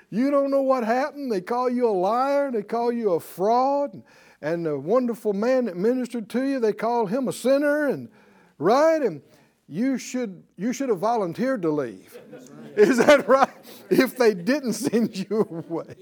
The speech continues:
Speaker 1: Do not keep going to places like this. <laughs> And, uh, so, verse thirty-five,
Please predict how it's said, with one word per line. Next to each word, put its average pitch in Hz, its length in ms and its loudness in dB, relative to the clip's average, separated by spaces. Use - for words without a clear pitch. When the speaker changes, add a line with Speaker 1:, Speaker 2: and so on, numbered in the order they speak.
Speaker 1:
Do 196 220 -2
not 220 640 2
keep 180 280 -8
going 262 380 4
to 160 80 -4
places 135 480 -6
like 123 260 -6
this. - 360 -16
<laughs> 196 80 2
And, 196 380 4
uh, 185 220 2
so, 196 540 2
verse 247 500 0
thirty-five, 165 1200 -2